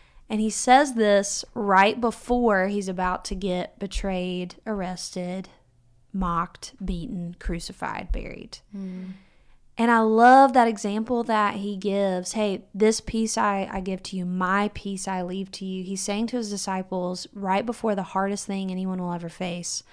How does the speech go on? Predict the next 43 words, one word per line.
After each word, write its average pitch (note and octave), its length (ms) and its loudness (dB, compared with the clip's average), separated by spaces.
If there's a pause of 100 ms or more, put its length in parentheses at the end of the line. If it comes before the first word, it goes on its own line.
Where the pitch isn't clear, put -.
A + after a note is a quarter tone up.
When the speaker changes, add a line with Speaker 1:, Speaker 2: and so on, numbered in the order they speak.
(280)
Speaker 1:
"This A3 100 -6
kind A3+ 180 0
of A#3+ 60 0
peace A3+ 240 -4
that A3 100 -2
I'm G#3+ 120 -2
giving G3+ 300 -2
to G#3 120 -8
you F#3+ 440 -2 (500)
is G#3 160 -2
not G#3 200 6
one G#3+ 180 2
that G#3+ 120 0
means G3+ 240 -2
everything, G3+ 540 -4 (200)
you G3 160 -4
know, F#3 140 -2
is F#3+ 140 -4
gonna G3 480 -4 (560)
go F#3+ 260 0
great. F#3+ 720 -2
Doesn't G3 300 -2
mean F#3+ 160 -4
that F#3+ 100 -4
you F#3+ 140 -4
won't F#3 240 -2
have F#3+ 160 -6
lonely F#3+ 480 -2
nights." F#3+ 420 -4
He A3+ 80 -6
had G#3 80 -8
some A3+ 120 -6
of A3+ 60 -4
the A3 80 -2
loneliest G#3+ 1000 -4 (200)
nights F3 360 -6
that - 160 -8
anyone F#3 340 -4
will F3 120 -4
ever E3 180 -6
Speaker 2:
Mm. F#3+ 80 -8
Speaker 1:
face. F#3 420 -8 (640)
Um, F#3+ 600 -2